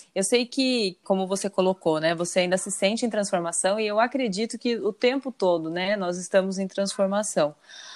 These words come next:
Mas você, a partir do que você viveu na universidade,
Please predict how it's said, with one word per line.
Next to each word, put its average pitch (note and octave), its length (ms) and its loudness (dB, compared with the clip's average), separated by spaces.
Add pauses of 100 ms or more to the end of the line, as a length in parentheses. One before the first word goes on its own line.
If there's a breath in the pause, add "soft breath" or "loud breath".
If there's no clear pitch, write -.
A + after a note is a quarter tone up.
(240 loud breath)
Mas G#3 380 6
você, A#3 300 2
a A3+ 60 6
partir A3+ 380 2
do C4+ 120 -2
que C#4+ 140 0
você C4+ 320 0
viveu A#3 640 0 (180)
na A3 480 4
universidade, F#3+ 960 0